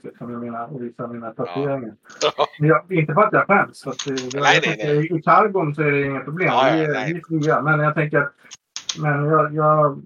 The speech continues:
Speaker 1: jag fryser lite så jag tänker ta fram, ta på mig lite kläder. Jag hoppas det är o-, okej med dig.
Speaker 2: De, de, de, de står och tittar på varandra där, för det är ju två stycken just då. Den ena, han, han som står med armborstet bara, eh,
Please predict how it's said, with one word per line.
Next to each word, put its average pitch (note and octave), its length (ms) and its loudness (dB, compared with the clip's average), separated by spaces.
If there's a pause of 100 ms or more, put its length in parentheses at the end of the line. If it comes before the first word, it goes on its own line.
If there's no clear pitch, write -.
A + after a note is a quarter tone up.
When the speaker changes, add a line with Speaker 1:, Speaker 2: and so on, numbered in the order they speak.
Speaker 1:
jag E3+ 160 0
fryser F#3+ 300 -2
lite D3 200 -4
så D3+ 60 -2
jag C#3+ 100 0
tänker D#3+ 400 0 (920)
ta - 140 0
fram, D3 460 2
ta D#3 220 0
på D#3+ 120 4
mig D3 120 2
lite D3 180 -4
kläder. E3+ 320 4
Jag B2+ 60 2
hoppas D3+ 260 -4
det C#3+ 80 -4
är B2+ 40 -2
o-, B2 80 -6 (360)
okej C3+ 280 -2
med A#2 100 -10
dig. A#2 100 -10 (300)
Speaker 2:
De, B2+ 180 -8
de, C#3 140 -8
de, C#3 280 -4
de C#3 160 -2
står C#3+ 160 -6
och C3 60 -8
tittar D3 300 -2
på C3+ 140 -6
varandra A2 480 0
där, G#2+ 320 0 (300)
för B2+ 80 -14
det B2+ 60 -8
är B2+ 40 -4
ju B2 80 -8
två B2 260 -8
stycken G2 380 -10
just F#2 200 -14
då. G2 140 -10
Den G#2+ 180 -8
ena, A2+ 260 -8
han, G#2+ 220 -4 (320)
han A#2 120 -2
som G#2 120 -12
står A2 140 -10
med G#2+ 120 -6
armborstet G2+ 400 -10
bara, F#2+ 140 -2
eh, B2+ 280 -6